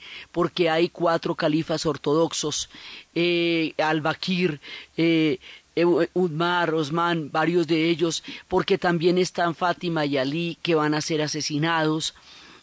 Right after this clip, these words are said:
y el asesinato de Fátima y Ali, Hassan y Hussein,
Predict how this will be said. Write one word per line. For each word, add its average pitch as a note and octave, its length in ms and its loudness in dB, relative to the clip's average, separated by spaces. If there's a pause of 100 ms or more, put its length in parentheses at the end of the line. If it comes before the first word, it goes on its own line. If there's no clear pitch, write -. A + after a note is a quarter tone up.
(120)
y F#3+ 120 2
el F3+ 100 2
asesinato D#3+ 580 -2
de F3 100 2
Fátima E3 400 -2
y D3 100 2
Ali, D3 220 2
Hassan D3+ 360 0
y D3 60 -2
Hussein, D3 500 -2